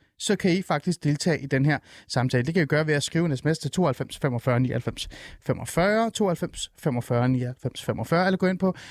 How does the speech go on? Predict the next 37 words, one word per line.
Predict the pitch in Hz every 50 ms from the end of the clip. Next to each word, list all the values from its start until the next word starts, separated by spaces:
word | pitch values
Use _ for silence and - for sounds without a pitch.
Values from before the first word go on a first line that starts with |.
| - - -
Alice | 156 151 147 165 170 - 156
Fædrelands, | - - 156 151 151 151 147 143 -
øh, | - 123
Facebook-side | 127 - 180 190 - - 180 - 175 160
og | 147
skrive | - - - 147 147
en | 151 147
besked | - 139 - - 147
eller | 135 131
en | 135 131
kommentar | - 131 127 123 - 117 123
til | 131 - 123 110
dem. | 117 113 - - - - - - - - - - - - - _ _ _ _ -
Det | 247 254 254
er | 240
dagens | - 240 247 240 233 214 - -
afsnit, | - - 147 185 214 - - 220 214 156
og | 165 -
det | 220
er | 208 185 208
dagens | 202 196 180 -
program, | - 151 - - 147 151 175 170 165
og | 160 - 170 160 156 160 -
det | - 196
kommer | - - 202 190 185
til | 175 - 214
at | 214 202
være | 190 190 190 185
meget, | 165 135 143 160 165
meget, | 151 139 135 147 160 156 160 151
øh, | 139 131 131 -
interessant, | 135 127 - 131 - - 127 123 - -
fordi | - 151 165 180 180 - - -
I | 175
skal | 160 - - 170
holde, | 160 165 165 160 - _ - - _ _ _ -
øh, | 147 147 139 135 131